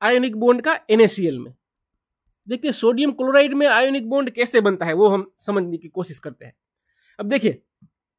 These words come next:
सबसे पहले हमको सोडियम का इलेक्ट्रॉनिक कॉन्फ़िगरेशन पता होना चाहिए। मैं यहां पर सोडियम का इलेक्ट्रॉनिक कॉन्फ़िगरेशन लिखता हूं। देखिए, वो है वन एस टू, टू एस टू,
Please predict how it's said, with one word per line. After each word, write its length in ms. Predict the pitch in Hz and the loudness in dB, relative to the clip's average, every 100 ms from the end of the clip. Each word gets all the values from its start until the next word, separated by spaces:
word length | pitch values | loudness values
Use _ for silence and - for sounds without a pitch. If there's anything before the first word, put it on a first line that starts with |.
| _ _ _ _ _ _ _ _ _ _ | _ _ _ _ _ _ _ _ _ _
सबसे 240 | 254 247 294 | -4 -2 0
पहले 220 | 294 285 | 2 2
हमको 300 | 262 269 330 | 0 -2 -6
सोडियम 400 | - 233 240 277 | -2 -2 -2 -2
का 120 | 302 | -2
इलेक्ट्रॉनिक 520 | 269 233 269 277 277 220 | -2 -2 -4 -6 -8 -6
कॉन्फ़िगरेशन 580 | 254 254 247 254 277 233 | -6 -6 -6 -4 -6 -8
पता 260 | 233 233 | -8 -2
होना 200 | 233 247 | 0 0
चाहिए। 320 | 240 240 240 _ _ _ _ _ _ _ _ _ _ _ _ | -2 -6 -10 _ _ _ _ _ _ _ _ _ _ _ _
मैं 100 | 190 | -2
यहां 160 | 220 247 | 0 0
पर 120 | 247 | -2
सोडियम 300 | - 233 240 | -4 -4 -4
का 80 | 247 | -2
इलेक्ट्रॉनिक 420 | 233 233 240 247 240 | 0 -2 -4 -8 -6
कॉन्फ़िगरेशन 460 | 233 240 233 233 | -6 -6 -6 -6
लिखता 200 | 220 214 | -8 -8
हूं। 100 | 214 | -8
देखिए, 260 | 214 247 247 _ _ _ - | -8 -10 -12 _ _ _ -8
वो 140 | 202 | 0
है 120 | 240 233 | 2 2
वन 220 | 180 220 | 2 2
एस 220 | 254 262 - | 2 0 -2
टू, 220 | 294 330 349 _ _ _ _ _ _ _ _ _ _ _ _ _ - | -2 -2 -4 _ _ _ _ _ _ _ _ _ _ _ _ _ -10
टू 140 | 247 | -4
एस 240 | 269 262 - | -2 -2 -4
टू, 120 | 294 | -4